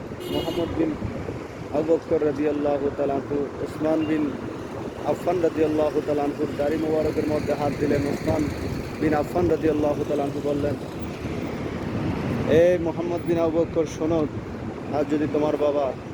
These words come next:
থাকতো তাহলে এই দৃশ্য কখনো তিনি সহ্য করতে পারতেন না।" এই কথা বলার সঙ্গে সঙ্গে হযরত ওসমান বিন আফফানের দাড়ি ছেড়ে দিয়ে আবু বকর সিদ্দিকের ছেলে মুহাম্মদ বিন আবু বকর সিদ্দিক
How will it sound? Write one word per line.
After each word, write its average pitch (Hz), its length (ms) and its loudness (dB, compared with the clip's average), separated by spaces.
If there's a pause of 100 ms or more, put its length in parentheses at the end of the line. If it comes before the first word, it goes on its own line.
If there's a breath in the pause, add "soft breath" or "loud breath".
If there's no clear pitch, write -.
(160)
থাকতো 160 380 -2
তাহলে 147 380 0 (1120)
এই 175 200 6
দৃশ্য 160 340 0
কখনো 156 320 2
তিনি 147 180 2
সহ্য 143 400 -2
করতে 135 260 0
পারতেন 131 340 0
না।" 127 180 0 (560)
এই 156 120 2
কথা 151 220 2
বলার 143 260 2 (100)
সঙ্গে 143 300 0
সঙ্গে 135 320 0 (440)
হযরত 139 260 2
ওসমান 143 500 0 (600)
বিন 143 140 2
আফফানের 147 420 2 (100)
দাড়ি 139 260 4
ছেড়ে 147 240 2
দিয়ে 143 260 2 (960)
আবু 139 200 2
বকর 143 400 2 (200)
সিদ্দিকের 151 420 0 (140)
ছেলে 147 220 4
মুহাম্মদ 143 460 0
বিন 143 180 0 (1040)
আবু 143 200 4
বকর 147 240 2
সিদ্দিক 147 400 -2